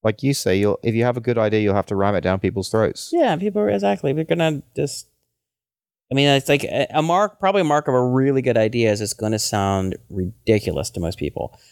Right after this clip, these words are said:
Speaker 2: Of course, ridiculous ideas are gonna sound ridiculous. There's no real way of determining,
Speaker 1: <laughs>
Speaker 2: right? Just because someone's, you know, but if, if it doesn't sound ridiculous, it's probably not a good idea.
Speaker 1: Right.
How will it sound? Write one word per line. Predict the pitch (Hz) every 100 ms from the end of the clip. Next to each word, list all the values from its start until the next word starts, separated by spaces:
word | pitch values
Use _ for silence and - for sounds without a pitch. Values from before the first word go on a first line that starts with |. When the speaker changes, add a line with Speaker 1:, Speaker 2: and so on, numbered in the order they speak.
| _ _ -
Speaker 2:
Of | 120 -
course, | 180 139 -
ridiculous | 120 120 262 220 131
ideas | 120 110 98
are |
gonna | 104
sound | 110 98
ridiculous. | 90 - 98
There's | - 113
no | 139
real | 127 117
way | 120
of | 110
determining, | 113 - 156 160 110 104
Speaker 1:
<laughs> | 127
Speaker 2:
right? | 123 -
Just | 180 196
because | 185 190 170
someone's, | 185 160 - - _ - 151
you | 160 85 107 143
know, |
but | 127 147
if, | - - -
if | - 170
it | 139
doesn't | 196 220 180
sound | 196 196
ridiculous, | 190 208 220 214
it's | 151 -
probably | - 147 135 131 131 120 113 107
not | 104 98 90 -
a |
good | 98 -
idea. | - - - - _
Speaker 1:
Right. | 85 65